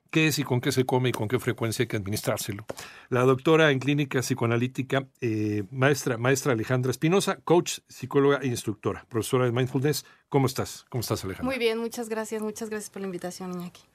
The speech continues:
Speaker 1: Y viene acompañada de, eh, el doctor Manuel Hernández García, que también ya lo conocemos de hace tiempo, doctor en clínica psicoanalítica, el sí,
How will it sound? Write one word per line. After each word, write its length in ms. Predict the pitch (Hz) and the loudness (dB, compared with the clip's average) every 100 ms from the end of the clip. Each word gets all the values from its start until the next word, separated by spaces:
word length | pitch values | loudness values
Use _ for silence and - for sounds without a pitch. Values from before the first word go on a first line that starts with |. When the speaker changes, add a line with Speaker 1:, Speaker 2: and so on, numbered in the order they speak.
| _ | _
Speaker 1:
Y 100 | 139 | 2
viene 160 | 135 165 | 4 6
acompañada 560 | 147 151 143 147 147 143 | 4 4 4 4 4 4
de, 280 | 139 151 | 4 4
eh, 100 | 165 - | 2 2
el 240 | 123 113 | 2 2
doctor 320 | 113 110 143 | 2 2 4
Manuel 260 | 139 135 143 | 6 6 6
Hernández 360 | 131 139 139 127 | 6 4 2 2
García, 400 | 147 131 202 208 | 2 4 6 6
que 120 | - | 0
también 260 | - 98 113 | -14 -6 0
ya 80 | |
lo 100 | 117 | 2
conocemos 480 | 117 113 113 131 117 | 2 0 2 2 2
de 100 | 117 | 2
hace 160 | 113 131 | 2 4
tiempo, 340 | 156 143 147 | 4 4 4
doctor 320 | 123 120 180 | 4 6 4
en 80 | 156 | 4
clínica 280 | 139 143 143 | 0 0 0
psicoanalítica, 600 | 135 139 147 139 131 139 | 0 2 2 0 0 0
el 80 | 139 | 2
sí, 180 | 135 | 2